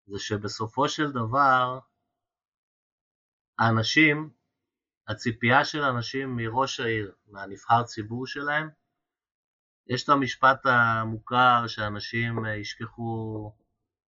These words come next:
מה עשית עבורם, וכל ה-, לא זוכר בדיוק איך הוא הולך, אני רק זוכר שהם לא ישכ-, שהסוף של המשפט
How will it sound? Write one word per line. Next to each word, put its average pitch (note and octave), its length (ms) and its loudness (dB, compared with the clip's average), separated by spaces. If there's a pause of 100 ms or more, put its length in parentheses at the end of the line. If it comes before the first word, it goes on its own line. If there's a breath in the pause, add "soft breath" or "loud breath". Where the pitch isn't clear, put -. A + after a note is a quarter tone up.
(160)
מה G#2 120 6
עשית A#2+ 400 0
עבורם, G2+ 1000 2
וכל A2 360 -8
ה-, G2 1000 -12
לא G#2+ 100 -14
זוכר A2 320 -6
בדיוק A2 360 -8
איך A2 160 -6
הוא A2+ 120 -4
הולך, B2+ 220 -2
אני G2 140 -12
רק A2 160 -4
זוכר A2+ 400 -10
שהם G2+ 300 -10
לא C#3 140 0
ישכ-, - 280 -8
שהסוף G#2 460 -8
של C#3+ 140 -4
המשפט A#2+ 500 -4